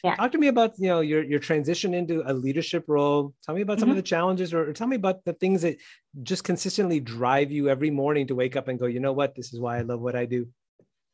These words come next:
Speaker 1: So it wasn't so difficult of a transition for me because I already had a lot of the leadership experience from before, but I hadn't been a people manager.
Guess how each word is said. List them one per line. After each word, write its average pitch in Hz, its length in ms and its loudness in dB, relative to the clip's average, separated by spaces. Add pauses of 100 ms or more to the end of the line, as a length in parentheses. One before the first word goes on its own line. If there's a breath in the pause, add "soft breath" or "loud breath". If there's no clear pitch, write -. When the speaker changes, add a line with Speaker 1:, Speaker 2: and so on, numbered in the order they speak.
(680 soft breath)
Speaker 1:
So 247 500 8 (220)
it 262 60 4
wasn't 285 560 4 (140)
so 254 380 4
difficult 254 600 0
of 233 80 -4
a 254 80 0
transition 240 580 2
for 233 160 0
me 233 160 2
because 214 320 -2
I 202 140 2
already 196 160 2
had 190 260 0
a - 80 -6
lot 180 240 4
of 185 160 -2
the 180 80 -2
leadership 180 480 -4
experience 170 720 -4 (100)
from 185 180 4
before, 185 460 6
but 190 120 2
I - 20 0
hadn't 247 260 4
been 240 120 2
a - 40 -4
people 208 360 -4
manager. 147 580 -8